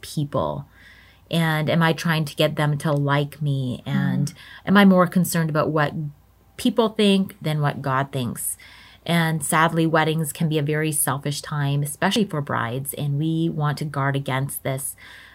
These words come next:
Speaker 1: The bride isn't the most important person at the wedding. The Lord is. And, uh, once again, our wedding, we want our wedding to display the gospel.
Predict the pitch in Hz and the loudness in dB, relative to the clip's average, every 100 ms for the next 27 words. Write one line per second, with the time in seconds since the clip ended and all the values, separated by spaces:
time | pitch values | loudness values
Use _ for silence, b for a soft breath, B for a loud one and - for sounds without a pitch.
0 | B 170 160 165 160 160 151 - - 170 | B 0 4 6 6 6 2 -8 2 4
1 | 156 175 120 - - - 151 143 147 131 | 4 2 -2 -8 -6 -2 2 2 0 -4
2 | 131 147 - 143 - 143 - 135 - 143 | -4 -4 -4 -6 -4 -4 -4 -4 -2 -2
3 | 143 143 135 139 139 135 151 143 135 135 | 0 -2 -2 -2 -4 -2 -2 0 0 0
4 | 127 135 127 143 - b b b b - | 0 -2 -4 -6 -10 b b b b -10
5 | 151 151 143 139 139 143 139 135 131 127 | -6 -2 0 0 0 -2 -2 -2 -4 -6
6 | - 147 147 143 147 143 147 135 131 - | -6 -2 -2 -2 -2 0 2 0 -4 -4
7 | 147 147 147 139 143 143 147 147 - - | -2 0 2 0 0 0 -2 -4 -10 -2
8 | 185 180 165 151 151 143 143 139 139 143 | 2 4 2 0 -2 -2 -2 -2 -2 -2
9 | 143 147 143 - 139 131 135 127 127 123 | -2 -4 -4 -4 -4 -2 -4 -6 -4 -4
10 | 143 - 123 123 | -4 -6 -6 -6